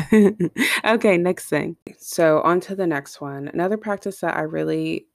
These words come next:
have cultivated in the last couple of months is yoga and meditating. They're two separate things, but I love to mash them together because they work so well together.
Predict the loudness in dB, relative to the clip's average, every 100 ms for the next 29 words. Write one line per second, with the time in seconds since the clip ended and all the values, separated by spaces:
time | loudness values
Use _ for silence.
0 | _ -12 -6 -4 -2 -4 -4 -6 -8 -14
1 | -10 -8 -8 -8 -4 -2 -2 0 0 0
2 | -2 -2 -4 -6 -10 -6 -2 -2 -2 -4
3 | -6 -4 -6 -6 -6 2 2 4 2 2
4 | 2 2 2 0 -2 -2 0 0 0 -4
5 | -2 -2 0 0 0 0 -2 -2 2 2
6 | 0 -6 -16 -8 0 2 2 0 2 4
7 | 4 4 0 -4 -2 -2 -6 _ -4 -2
8 | -2 -4 -4 -4 -4 -6 -6 -4 -4 -4
9 | -2 -4 -2 -2 -2 0 -2 -2 -8 -6
10 | 0 2 2 -2 -4 -2 -2 -4 -4 -2
11 | -2 -4